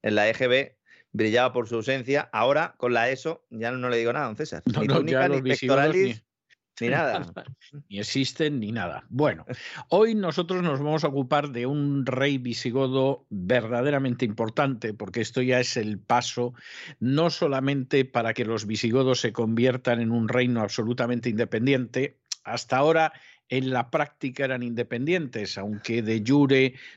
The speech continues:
Speaker 2: tuvieran una cierta subordinación a Roma, que ellos veían mal, porque ellos querían ser aliados, no subordinados, eh, no, no sabían lo que era la otan, y entonces pretendían que los aliados fueran iguales, y, y eso no pasa nunca en los imperios.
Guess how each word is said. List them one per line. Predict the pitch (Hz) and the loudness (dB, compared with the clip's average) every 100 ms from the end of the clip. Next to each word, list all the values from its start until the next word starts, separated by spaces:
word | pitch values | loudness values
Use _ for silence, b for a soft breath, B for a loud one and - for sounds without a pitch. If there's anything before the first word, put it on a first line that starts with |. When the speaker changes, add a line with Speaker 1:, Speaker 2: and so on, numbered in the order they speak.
| - | -4
Speaker 2:
tuvieran | 110 139 135 127 | 2 2 2 2
una | 123 | 0
cierta | 113 131 127 - 113 | 0 2 0 0 -2
subordinación | - 113 113 107 113 110 - 123 | 0 0 0 0 0 0 2 0
a | 117 110 | 2 2
Roma, | 143 147 117 123 | 2 2 0 -4
que | 123 | -2
ellos | 123 131 110 | 0 0 0
veían | 110 117 113 110 | -2 0 0 2
mal, | 127 123 147 | 2 2 0
porque | - 87 | -6 -4
ellos | 113 123 | 0 0
querían | - 117 120 107 | 0 0 0 0
ser | 123 113 | 0 0
aliados, | 110 113 117 101 110 - B B - | 2 2 2 0 -6 -10 B B -2
no | 110 131 | 0 0
subordinados, | - 123 113 107 113 123 101 113 135 | 0 0 0 0 0 0 0 -4 -6
eh, | 92 85 87 | -6 -6 -4
no, | 104 110 | -2 0
no | 110 113 | 0 2
sabían | 131 127 123 | 2 2 2
lo | 117 | 0
que | 127 | -2
era | 113 | -2
la | 113 | -2
otan, | 110 - 117 113 120 B B | -2 0 0 0 -8 B B
y | - | -4
entonces | 104 110 135 127 | -2 2 0 0
pretendían | - 120 113 117 113 127 131 123 110 | -2 -2 0 -2 0 2 2 0 -2
que | 110 | -2
los | 104 120 | -2 -2
aliados | 107 117 123 113 | -2 0 0 -2
fueran | - 113 113 | -4 -2 0
iguales, | 110 110 110 113 110 113 | 0 2 2 0 -2 -4
y, | 104 104 | -4 -4
y | 117 | -2
eso | 120 131 | 0 0
no | 120 107 | -2 0
pasa | 110 127 | 0 0
nunca | 107 117 104 | -2 0 0
en | 104 | -2
los | 101 | 0
imperios. | 107 104 127 117 101 139 | 0 0 0 0 -2 -6